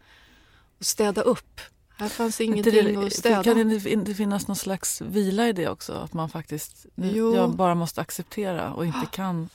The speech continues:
Speaker 2: göra saker.
Speaker 1: Jag är väl inte riktigt där ännu, tror jag. Det går lite i vågor, skulle jag säga. En sekund kan jag tycka så här, det, det, det känns okej. Sen bara faller jag ner i en,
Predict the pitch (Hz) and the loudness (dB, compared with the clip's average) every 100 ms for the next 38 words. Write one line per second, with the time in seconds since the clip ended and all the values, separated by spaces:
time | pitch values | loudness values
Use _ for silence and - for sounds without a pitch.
0 | - - 165 139 139 - - 131 - - | -14 -6 -4 -4 -6 -12 -12 -16 -16 -2
1 | 226 240 254 247 240 - 220 220 247 262 | 0 4 2 2 0 0 -2 2 2 2
2 | 196 160 - - 151 - - 202 214 214 | 0 -2 -4 -2 -2 0 -2 -2 -2 2
3 | 247 240 - 208 233 202 196 240 185 - | 4 4 2 2 4 2 4 0 0 -4
4 | 170 151 - - - 190 202 _ - _ | -4 -4 -4 -4 -4 -6 -8 _ -20 _
5 | 233 233 226 - 180 175 - - 185 - | 0 0 -2 -4 -4 -4 -8 -12 -12 -10
6 | - 196 190 208 269 - 202 - 208 - | -6 -2 -2 -4 -8 -2 -2 0 -2 -2
7 | 190 185 - 202 - 240 311 208 - 208 | -4 -6 -4 -4 -2 -2 -2 -4 -2 -2
8 | 208 202 185 190 196 196 | 0 -2 -2 -2 -4 -4